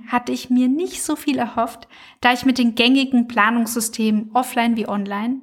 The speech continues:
durchaus vertraut bin und mit so ziemlich allen auf dem Kriegsfuß stehe. Auch das Bullet Journal war mir durchaus bereits bekannt. Aber da ich Felis Workshops eigentlich immer toll finde,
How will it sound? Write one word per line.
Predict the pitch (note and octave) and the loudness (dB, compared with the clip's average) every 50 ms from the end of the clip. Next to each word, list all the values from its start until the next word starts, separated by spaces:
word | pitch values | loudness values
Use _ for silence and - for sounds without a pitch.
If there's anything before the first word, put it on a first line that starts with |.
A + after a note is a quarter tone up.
| - - | -6 -6
durchaus | C#4+ D4+ - D4+ C4 C4 - | -6 -4 -2 -4 -4 -4 -4
vertraut | - A#3 - - - - - - - | -8 -10 -8 -8 -10 -10 -10 -12 -16
bin | B3+ B3 B3 - _ _ _ _ _ _ _ - _ | -16 -16 -16 -18 _ _ _ _ _ _ _ -6 _
und | C#4 C4+ C#4 | 2 2 2
mit | C#4 C4 C4+ | 2 2 0
so | - A3 | -4 -6
ziemlich | G#3+ - - D4+ D4 D4 D4 D4 D4 D4 - _ _ - | -6 -2 0 0 2 2 2 0 -2 -4 -10 _ _ 0
allen | - G#3+ G#3 G#3 G#3+ A3 A3 B3 - | 0 2 2 2 0 -2 -2 -2 -2
auf | - - A3+ A3 | -4 -4 -4 -2
dem | - A#3+ A3+ A3 | -4 -4 -4 -2
Kriegsfuß | - A3+ G#3+ - - - B2+ A#2+ - - | -2 -4 -4 -4 -8 -12 -10 -10 -10 -10
stehe. | - - A2+ A2 - - _ _ _ _ _ _ _ _ _ _ _ _ _ _ _ - - - - - - - _ _ | -10 -12 -14 -16 -16 -20 _ _ _ _ _ _ _ _ _ _ _ _ _ _ _ -20 -20 -20 -20 -20 -20 -20 _ _
Auch | - C#4 C#4+ C#4+ | -2 -2 0 2
das | D#4+ D#4 D4+ D4+ - | 0 0 0 -2 -2
Bullet | - C#4 C#4+ D4 D4 C#4+ - | 0 2 2 2 0 0 0
Journal | A3+ G#3+ G#3+ G#3+ G#3+ G#3+ | 2 2 4 4 2 2
war | G3+ G#3 A3 | 2 2 2
mir | G#3+ G#3+ | 2 0
durchaus | A3 A3 A3 A3 - A3+ A3+ - | 0 -2 -2 0 -2 -2 -2 -2
bereits | - A3 G#3+ G#3 G#3 - - | -4 -4 -4 -4 -4 -6 -10
bekannt. | - G3 - - - A#3 A#3 A#3 - - - _ _ _ _ _ _ _ _ _ | -12 -14 -14 -16 -16 -16 -16 -16 -18 -20 -20 _ _ _ _ _ _ _ _ _
Aber | - A3+ A#3+ A#3+ | 0 2 2 2
da | A#3+ A#3 B3 | 2 2 2
ich | C4+ C4 | 0 0
Felis | - - B3+ A#3+ A#3+ A#3+ A#3+ | -2 -2 0 0 0 -2 0
Workshops | A#3+ A#3 A#3 B3 - - A#3 A3 A3 | 2 2 2 2 0 -2 -2 -2 -2
eigentlich | - - A3+ A3+ A3+ - - | -2 0 0 -2 -2 -2 -2
immer | B3 A#3+ A#3 A#3 | 0 0 0 2
toll | A#3+ A#3+ G#3+ G#3+ | 2 0 0 0
finde, | A3 - A#3+ A3 G#3+ A3 A#3+ C4 | 0 -2 0 0 2 0 0 -2